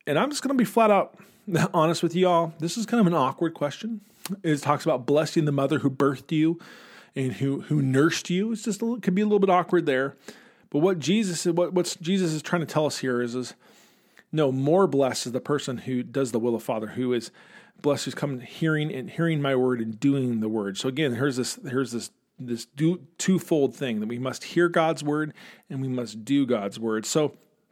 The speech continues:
maybe the question you could follow up with this passage is, how have you received a blessing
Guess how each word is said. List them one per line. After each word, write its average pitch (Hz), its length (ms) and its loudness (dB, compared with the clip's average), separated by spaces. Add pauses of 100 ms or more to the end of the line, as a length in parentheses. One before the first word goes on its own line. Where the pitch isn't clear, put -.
(760)
maybe 185 220 4
the 160 100 2
question 160 300 0
you 160 60 0
could 160 120 -2
follow 156 140 4
up - 80 -6
with 139 100 -2
this 151 140 -2
passage 120 480 -10
is, 127 160 -8 (440)
how 202 280 4
have 208 120 2
you 208 200 2
received 180 580 0
a 135 140 -4
blessing 131 800 -2